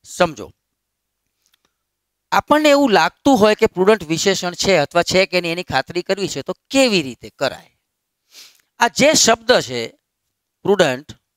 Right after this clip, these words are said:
એને પ્રશ્ન પૂછવાનો.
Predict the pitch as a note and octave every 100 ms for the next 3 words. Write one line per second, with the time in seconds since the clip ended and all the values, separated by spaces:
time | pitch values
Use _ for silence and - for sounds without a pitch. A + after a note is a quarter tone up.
0 | _ _ _ _ _ _ _ _ _ _
1 | A3+ C#4 C#4+ D4+ - A3+ - B3+ B3+ -
2 | E3 - D3 B2+ B2 C#3 E3+